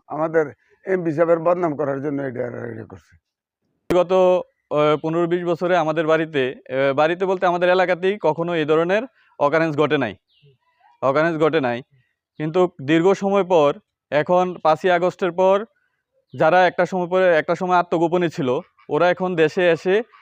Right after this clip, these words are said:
Speaker 2: বিভিন্ন দলের সাথে সম্পৃক্ত হয়ে আমরা বিশ্বাস করি যে, এবং ধারণা না, পুরোপুরি আস্থা রেখে বলতে পারি যে ওরা,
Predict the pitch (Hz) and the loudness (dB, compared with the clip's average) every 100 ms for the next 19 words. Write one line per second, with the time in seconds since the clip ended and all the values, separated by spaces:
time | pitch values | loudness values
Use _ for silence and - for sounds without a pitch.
0 | _ _ 147 156 175 175 180 180 - 170 | _ _ -6 -4 0 0 2 2 0 -4
1 | 190 190 190 165 160 185 185 208 180 175 | 2 2 0 -4 -2 -4 -2 0 2 4
2 | 196 254 - _ _ _ 135 160 185 170 | 4 2 -2 _ _ _ -2 0 2 2
3 | 208 196 - 214 208 220 233 - 170 165 | 0 -2 0 0 4 4 4 2 0 0
4 | 185 180 - 123 151 202 220 180 143 196 | 0 -4 -8 0 4 4 4 2 2 0
5 | 226 208 220 214 - _ - 160 - 208 | 0 -2 -2 -4 -8 _ -2 -2 0 0
6 | 202 214 208 208 185 156 147 170 175 156 | 2 2 2 2 2 2 0 0 0 0
7 | 160 175 190 | 2 4 4